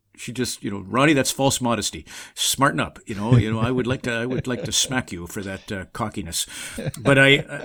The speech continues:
I, I think she also saw the happiness that came with that state of affairs. So she was in,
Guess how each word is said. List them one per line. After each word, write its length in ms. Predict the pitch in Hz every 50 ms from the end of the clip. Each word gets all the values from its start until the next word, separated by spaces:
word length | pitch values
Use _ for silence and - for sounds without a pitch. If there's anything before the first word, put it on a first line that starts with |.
| 156 -
I, 120 | - 127 - - 147 117
I 40 | 117
think 280 | - - - 143 120 -
she 180 | - 147 135
also 300 | 123 117 113 110 - 113
saw 260 | 101 - - 107 101
the 120 | 92 98 95
happiness 460 | 117 120 120 - 107 92 90 - -
that 120 | - 95 -
came 240 | - 113 107 98 90
with 200 | 87 82 - -
that 260 | 92 87 85 - -
state 260 | - - 104 90 87
of 80 | 78 80
affairs. 400 | 80 - 85 80 80 80 80 -
So 300 | - 98 85 85 82 85
she 160 | - - - 190
was 200 | 160 143 117 127
in, 140 | 120 113